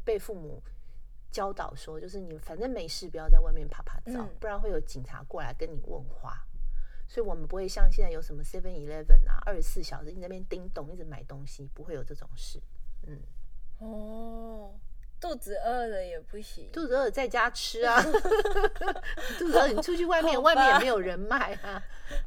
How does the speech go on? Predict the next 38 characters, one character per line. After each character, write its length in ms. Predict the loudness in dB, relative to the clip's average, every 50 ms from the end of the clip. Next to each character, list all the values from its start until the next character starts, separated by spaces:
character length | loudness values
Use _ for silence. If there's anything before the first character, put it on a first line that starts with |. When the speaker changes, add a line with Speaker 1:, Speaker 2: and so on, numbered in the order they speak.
| -4 -8
Speaker 1:
对。 280 | -8 -6 -4 -2 -2 -2 -2 -2 -8 -8 -10 -12 -14 -14 -14 -14 -14 -14 -8 -2
Speaker 2:
当 280 | 2 2 2 2 0 -4
时 580 | -6 -6 -6 -4 -4 -2 -2 -4 -4 -6 -8 -12 -14 -14 -14 -6 -2
被 240 | 0 0 0 0 -2
认 360 | -4 -6 -6 -8 -8 -8 -10 -10
定 280 | -8 -10 -10 -10 -10
是 200 | -10 -10 -10 -10
亲 340 | -8 -8 -8 -8 -8 -8 -6
日 160 | -6 -4 -4
的 120 | -4 -6 -6
歌 340 | -6 -6 -6 -6 -6 -8 -10
曲 300 | -10 -12 -14 -14 -12 -12
也 100 | -14 -14
不 220 | -12 -10 -10 -10
行， 280 | -10 -10 -12 -14 -14 -14 -12 -12 -14 -14 -12 -8 -4
就 160 | -4 -2 -2
算 200 | -2 -2 -4 -4
重 360 | -6 -8 -8 -8 -8 -8 -8
新 320 | -10 -8 -8 -8 -8 -8 -10
填 360 | -12 -12 -14 -12 -12 -12 -12
词 480 | -10 -10 -10 -12 -12 -14 -14 -14 -14 -14 -14 -16 -16 -18 -18 -18 -16
也 140 | -14 -12 -12
不 180 | -10 -10 -10 -10
行 280 | -10 -10 -10 -10 -10
欸。 220 | -10 -10 -10 -10 -12 -12 -14 -14
Speaker 1:
嗯。 300 | -14 -12 -12 -12 -10 -10 -10 -10 -12 -12 -12 -12 -12 -12 -14 -14 -12 -12
Speaker 2:
或 180 | -8 -6 -6 -4
者 160 | -4 -6 -8
是 160 | -8 -10 -12
宣 300 | -10 -10 -8 -8 -8 -8
扬 220 | -10 -10 -10 -12 -10
社 240 | -8 -8 -6 -6 -6
会 200 | -6 -8 -8 -8
主 280 | -8 -10 -10 -10 -12 -12
义 240 | -12 -12 -12 -12 -12
的 240 | -12 -10 -12 -12 -12 -12
歌， 340 | -12 -12 -12 -10 -10 -12 -12 -10 -10
Speaker 1:
嗯。 280 | -10 -10 -10 -10 -12